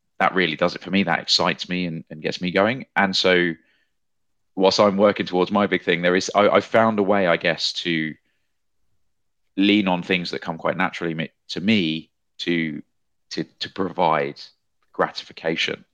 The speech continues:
Uh, so, so yeah, I'm trying to work out how we then translate that into, in, into other ideas. But I think if you look hard enough,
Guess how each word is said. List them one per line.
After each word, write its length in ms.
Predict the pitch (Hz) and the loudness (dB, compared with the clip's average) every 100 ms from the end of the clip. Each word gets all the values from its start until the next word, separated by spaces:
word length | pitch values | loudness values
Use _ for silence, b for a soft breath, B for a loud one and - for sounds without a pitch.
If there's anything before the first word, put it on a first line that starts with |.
| _ | _
Uh, 300 | - 73 76 | -2 0 0
so, 260 | - 98 90 - B B B B B B _ _ _ _ _ | 2 2 2 -2 B B B B B B _ _ _ _ _
so 140 | - 92 | 0 4
yeah, 240 | 101 117 | 6 6
I'm 80 | 107 | 4
trying 200 | 117 120 | 2 4
to 40 | |
work 220 | 117 110 | 4 4
out 120 | 95 85 | 2 2
how 120 | 101 | 2
we 100 | 92 | 4
then 160 | 90 | 2
translate 460 | 87 90 85 95 85 | 0 -2 0 0 0
that 140 | 65 | 0
into, 520 | 76 - 87 82 76 - _ _ _ _ _ _ _ - | -4 -6 -4 -4 -4 -12 _ _ _ _ _ _ _ -10
in, 160 | 80 - | -8 -4
into 340 | 92 80 85 | -6 -2 -2
other 180 | 85 82 | 0 0
ideas. 480 | - 131 123 104 - | 2 4 6 4 2
But 120 | 95 | -2
I 40 | |
think 160 | 135 - | -2 -4
if 80 | 113 | 2
you 60 | |
look 160 | 104 98 | 2 2
hard 380 | - 98 92 - | 0 2 2 -2
enough, 420 | 78 - _ | -10 -10 _